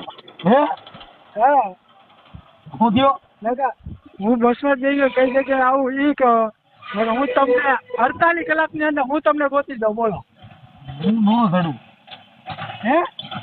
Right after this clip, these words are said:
Speaker 1: આ હું નો જડું.
Speaker 2: હા, તો જોઈ લેજો, હું તમને અડતાલીસ કલાકની અંદર હું ગોતી લઈશ. વિશાલ પંડ્યા હો.
Speaker 1: હે?
Speaker 2: હા, વિશાલ પંડ્યા.
Speaker 1: નો ગોતી શકો.
Speaker 2: તમે કહો ને કે હું ટાઉનમાં બોલું ને આમ થયું, આમ બોલું ને
Speaker 1: હા,
Speaker 2: આમ
Speaker 1: મને,
Speaker 2: બોલું.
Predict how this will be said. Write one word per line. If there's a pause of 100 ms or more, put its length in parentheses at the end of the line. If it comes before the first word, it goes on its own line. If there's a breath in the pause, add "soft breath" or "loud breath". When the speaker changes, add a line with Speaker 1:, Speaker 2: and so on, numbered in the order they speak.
(200)
Speaker 1:
આ
હું
નો
જડું.
Speaker 2:
હા,
તો
જોઈ
લેજો,
હું
તમને
અડતાલીસ
કલાકની
અંદર
હું
ગોતી
લઈશ. (100)
વિશાલ
પંડ્યા
હો. (480)
Speaker 1:
હે? (720)
Speaker 2:
હા,
વિશાલ
પંડ્યા. (800)
Speaker 1:
નો
ગોતી
શકો. (1160)
Speaker 2:
તમે
કહો
ને
કે
હું
ટાઉનમાં
બોલું
ને
આમ
થયું,
આમ
બોલું
ને
Speaker 1:
હા,
Speaker 2:
આમ
Speaker 1:
મને,
Speaker 2:
બોલું.